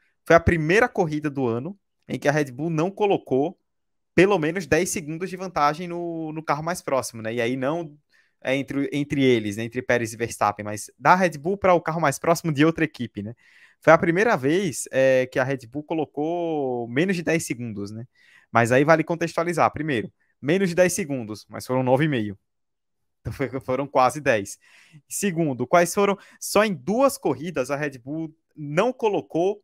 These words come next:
vinte segundos ou mais. Vinte segundos ou mais. Que foram essa do Canadá e a Austrália.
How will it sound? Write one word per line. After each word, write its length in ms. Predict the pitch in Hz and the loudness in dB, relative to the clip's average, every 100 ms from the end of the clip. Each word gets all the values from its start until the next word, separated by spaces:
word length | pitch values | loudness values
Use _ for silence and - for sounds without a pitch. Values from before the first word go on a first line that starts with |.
| _ _ - | _ _ -20
vinte 500 | 117 120 214 226 214 | -14 -10 -10 -8 -10
segundos 520 | - 185 143 180 175 | -8 -8 -6 -6 -4
ou 80 | 185 | -2
mais. 340 | 120 107 - | -2 -2 -8
Vinte 720 | 117 113 143 147 - - 104 98 | -16 -6 -2 -2 -6 -8 -8 -10
segundos 600 | - - 131 120 123 113 123 | -14 -12 -12 -12 -14 -12 -12
ou 80 | |
mais. 380 | 113 101 - - _ _ _ _ _ _ | -14 -16 -18 -20 _ _ _ _ _ _
Que 120 | 127 | -10
foram 460 | - 127 123 123 123 | -2 0 0 -2 -2
essa 260 | 156 180 | -4 -6
do 80 | 147 | -10
Canadá 560 | 139 127 120 131 196 - _ _ _ | -6 -6 -2 0 0 -6 _ _ _
e 100 | 151 | -6
a 60 | |
Austrália. 560 | 160 - 156 123 101 | -6 -6 -4 -4 -6